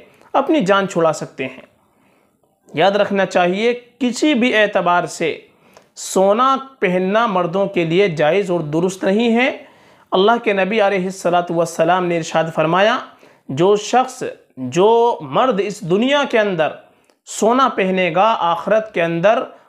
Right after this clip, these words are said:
वो स-, जन्नत के जेवर से महरूम हो जाएगा।" जन्नत में, आखिरत में उसको सोने का और किसी भी किस्म का जेवर इस्तेमाल करना उसके लिए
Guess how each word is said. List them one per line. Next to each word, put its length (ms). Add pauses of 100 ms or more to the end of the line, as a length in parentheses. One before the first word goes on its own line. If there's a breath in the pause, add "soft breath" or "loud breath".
(120)
वो 360
स-, 520
जन्नत 600
के 180
जेवर 440
से 180
महरूम 420
हो 140
जाएगा।" 400 (1000 soft breath)
जन्नत 480
में, 280
आखिरत 500
में 360 (360 soft breath)
उसको 380
सोने 520
का 280
और 300
किसी 240
भी 140
किस्म 380
का 160
जेवर 560 (300 soft breath)
इस्तेमाल 580
करना 380
उसके 300
लिए 480